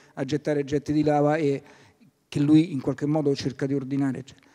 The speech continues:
e, e alle, alle quali dar forma. Lui, al contrario di molti, non è stato l'u-, l'unico artista metodico, ovviamente, ce ne, ce ne sono stati tanti altri che sono, che hanno avuto...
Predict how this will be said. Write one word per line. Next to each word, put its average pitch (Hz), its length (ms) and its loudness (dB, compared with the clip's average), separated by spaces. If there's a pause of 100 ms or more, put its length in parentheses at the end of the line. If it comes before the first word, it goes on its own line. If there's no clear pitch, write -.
(380)
e, 147 800 -4
e 151 160 -10
alle, 131 320 -6
alle 127 220 -2
quali 143 200 0
dar 127 140 -2
forma. 123 520 -10 (1600)
Lui, 233 540 -2
al 156 180 -6
contrario 180 420 2
di 147 320 -2
molti, 160 760 0 (280)
non 135 340 -4
è 135 40 0
stato 139 280 -4
l'u-, 131 220 -4
l'unico 147 400 2
artista 131 400 -8
metodico, 127 540 -20
ovviamente, 131 520 -10
ce 127 200 -14
ne, 139 60 -10
ce 143 140 -14
ne 131 60 -6
sono 143 160 -12
stati 127 240 -12
tanti 131 340 -8
altri 151 380 0
che 127 100 -4
sono, 135 420 -4
che 135 100 -10
hanno 139 180 0
avuto... 135 540 -2